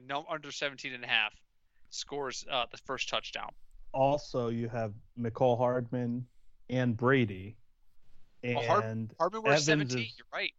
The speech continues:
Speaker 2: yeah, and Evans is thirteen, and Brady is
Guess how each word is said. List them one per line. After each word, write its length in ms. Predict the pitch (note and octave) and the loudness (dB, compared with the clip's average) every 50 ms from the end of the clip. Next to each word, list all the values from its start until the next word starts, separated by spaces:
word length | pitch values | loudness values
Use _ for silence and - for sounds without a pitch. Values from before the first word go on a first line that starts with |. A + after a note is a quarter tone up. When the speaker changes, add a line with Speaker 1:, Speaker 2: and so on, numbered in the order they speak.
| _ _ - _ _ _ | _ _ -20 _ _ _
Speaker 2:
yeah, 200 | - A#2 B2+ C3 - - - | -10 -6 -4 -4 -6 -6 -8
and 240 | B2 B2+ B2 A#2 G#2+ | -4 -4 -4 -2 -2
Evans 380 | G#2 B2 C#3+ C#3+ E3 D#3 D3 B2+ | 2 2 2 2 2 -2 -2 -2
is 200 | B2+ A#2+ A2+ - - | -4 -4 -6 -4 -2
thirteen, 680 | C3 A#2+ A#2+ A#2+ - - B2 A2 G2+ G2+ F#2+ G2 A#2 C3 - - - - - - - - - - - - - | 0 0 0 -2 -4 -6 -6 -6 -6 -8 -8 -8 -8 -8 -6 0 4 4 4 4 2 0 -2 -4 -6 -4 -2
and 340 | A#2 A2 A2 A2 A2 G#2+ | 0 2 2 2 2 2
Brady 380 | G#2 B2+ B2+ C3 C#3 C#3 C3+ C3+ B2+ | 4 6 6 6 6 6 6 6 4
is 120 | A#2 A#2 | 4 2